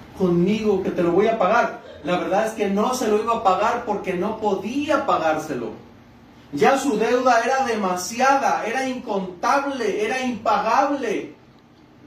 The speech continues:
Pero simplemente pedía misericordia, paciencia. ¿Pero qué sucedió? ¿Qué pasó?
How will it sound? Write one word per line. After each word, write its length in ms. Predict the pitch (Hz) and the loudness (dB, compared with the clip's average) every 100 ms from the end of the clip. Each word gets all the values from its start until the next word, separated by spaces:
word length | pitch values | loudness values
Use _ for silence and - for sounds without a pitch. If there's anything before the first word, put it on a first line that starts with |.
| - | -2
Pero 160 | 190 190 | 2 2
simplemente 680 | 277 262 247 240 254 269 | 2 2 2 2 2 4
pedía 560 | 269 262 196 254 302 320 | 4 2 0 0 0 0
misericordia, 1000 | 269 240 220 196 185 202 214 190 156 135 - - - - - - - | -2 -2 0 0 0 2 2 2 0 -4 -6 -16 -20 -20 -20 -16 -2
paciencia. 1200 | 214 202 240 233 254 254 226 190 190 165 107 - - - - - - - - - - - - - | 0 0 -2 0 0 0 -2 -4 -4 -2 -2 -4 -12 -20 -20 -20 -20 -20 -20 -20 -20 -20 -20 -2
¿Pero 200 | 220 214 | 2 4
qué 120 | 294 285 | 4 4
sucedió? 760 | 294 - 233 269 269 - - - _ - - - - _ - - - - | 2 0 2 4 2 0 -8 -18 _ -20 -20 -20 -20 _ -20 -20 -20 -4
¿Qué 120 | - | 0
pasó? 600 | 262 277 - - - - | 2 2 4 2 2 -6